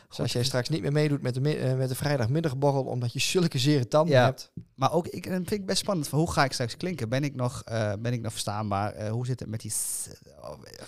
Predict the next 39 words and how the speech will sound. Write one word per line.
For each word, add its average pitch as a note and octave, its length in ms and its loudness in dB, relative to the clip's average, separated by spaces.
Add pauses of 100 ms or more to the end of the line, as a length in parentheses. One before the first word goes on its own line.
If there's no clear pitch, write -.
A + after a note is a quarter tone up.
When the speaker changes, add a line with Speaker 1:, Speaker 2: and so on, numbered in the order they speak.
(460)
Speaker 1:
Nou D3 120 -4
ja, C3 180 4
het F3 140 -4
is E3 140 0
altijd E3 320 0
wel F3 140 0
even D#3 260 0
wennen. A2 300 2 (680)
Speaker 2:
Dus, - 360 0
ehm, G#2 340 -2 (320)
ik C#3 180 -10
ben, B2+ 360 0
eh, A#2 240 -2
inmiddels B2+ 320 -2
zevenendertig C#3+ 680 -4
en G#2 140 -6
ik B2 120 -8
heb A#2+ 100 -6
straks - 200 -12
een A2 100 -4
beugel. D3 440 0 (220)
Ehm, G2+ 360 -2 (500)
toen B2 160 -6
ik A#2 140 -4
jong C#3 200 0
was, A2 160 -2
was B2 240 -2
het A#2+ 180 -4
niet A2+ 200 -6
nodig B2 340 -2
genoeg. D3 440 -2 (140)
Speaker 1:
Nee. C#3+ 240 -2
Speaker 2:
Ehm, G#2 220 -2 (180)
vind A2+ 160 -10
ik A#2 60 -8
jammer. A2+ 280 -2 (500)
Eh, G2+ 220 -6
maar G#2+ 160 -6
goed, - 260 -10